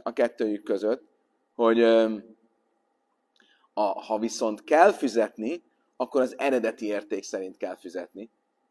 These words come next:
Ugye mit mondott Ráv? Hogy a, öm, a,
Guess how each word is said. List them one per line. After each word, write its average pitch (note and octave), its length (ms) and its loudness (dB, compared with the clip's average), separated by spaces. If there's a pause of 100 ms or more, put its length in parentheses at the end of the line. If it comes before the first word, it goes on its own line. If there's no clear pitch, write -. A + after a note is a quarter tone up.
(520)
Ugye C3 100 -6
mit C#4 180 2
mondott F3+ 300 4
Ráv? C3 280 2 (1000)
Hogy C#3 200 2
a, C3 320 8 (460)
öm, A2+ 880 -6 (4000)
a, G#2+ 380 2